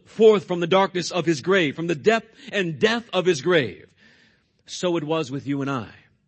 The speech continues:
You and I who have placed our faith in Christ alone for our salvation, what good were we seeking when we were called by God?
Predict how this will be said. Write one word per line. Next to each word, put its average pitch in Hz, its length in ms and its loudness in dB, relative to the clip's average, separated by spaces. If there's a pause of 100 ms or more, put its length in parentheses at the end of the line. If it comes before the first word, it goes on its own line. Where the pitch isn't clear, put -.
(640)
You 190 220 -4
and 190 80 2
I 170 100 2
who 151 140 -2
have 143 100 -4
placed 165 320 -4
our 147 140 0
faith 143 380 -4
in 135 140 -8
Christ 139 440 -6
alone 127 320 -6
for 123 140 -8
our 117 120 -4
salvation, 110 800 -8 (1160)
what 156 200 -8
good 160 160 -6
were 123 100 -6
we 123 200 -6
seeking - 460 -16 (1300)
when 110 140 -12
we 120 120 -6
were 110 120 -8
called 113 340 -14
by 98 160 -16
God? 92 220 -18